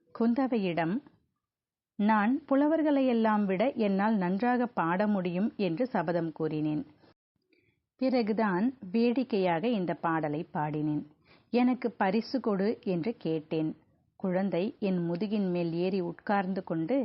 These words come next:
'இந்தாருங்கள் பரிசு' என்று கன்னத்துக்கு இரண்டு அறை கொடுத்தாள். 'அது நேற்று நடந்தது போல் எனக்கு ஞாபகம் இருக்கிறது. ஆனால் ஆண்டு எட்டுக்கு மேல் ஆகிறது'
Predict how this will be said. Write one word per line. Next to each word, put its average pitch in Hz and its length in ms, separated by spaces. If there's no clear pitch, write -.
'இந்தாருங்கள் 196 760
பரிசு' 175 540
என்று 170 360
கன்னத்துக்கு 220 720
இரண்டு 180 480
அறை 175 300
கொடுத்தாள். 156 580
'அது 156 240
நேற்று 180 420
நடந்தது 185 520
போல் 196 280
எனக்கு 226 400
ஞாபகம் 175 500
இருக்கிறது. 160 600
ஆனால் 190 360
ஆண்டு 202 360
எட்டுக்கு 202 480
மேல் 175 280
ஆகிறது' 160 640